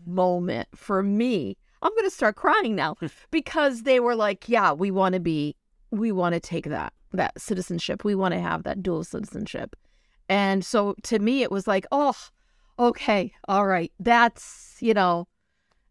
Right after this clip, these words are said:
Speaker 1: and then that means my, my grandchildren will be, you know, it'll continue. They'll always have that knowing where they came from, where half of their, their D N A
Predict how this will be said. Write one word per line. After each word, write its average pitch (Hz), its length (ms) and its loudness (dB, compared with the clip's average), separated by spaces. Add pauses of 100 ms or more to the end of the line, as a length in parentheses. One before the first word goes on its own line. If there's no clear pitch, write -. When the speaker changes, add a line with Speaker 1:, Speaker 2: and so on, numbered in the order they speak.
Speaker 1:
and 214 140 4
then 214 160 4
that 208 200 4
means 202 280 2
my, 156 360 -2 (140)
my 175 160 0
grandchildren 214 960 0
will 196 160 0
be, 190 580 -2 (340)
you 208 140 0
know, 196 160 0
it'll 233 240 2
continue. 254 720 -2
They'll 185 280 2
always 226 340 4
have 202 360 0
that 160 280 -6 (320)
knowing 180 640 0 (800)
where 214 200 2
they 226 140 0
came 302 260 -2
from, - 340 -8
where 190 240 2
half 202 280 -2
of 190 160 -4
their, 185 320 0 (640)
their 190 240 0
D 208 220 0
N 202 100 2
A 151 280 -2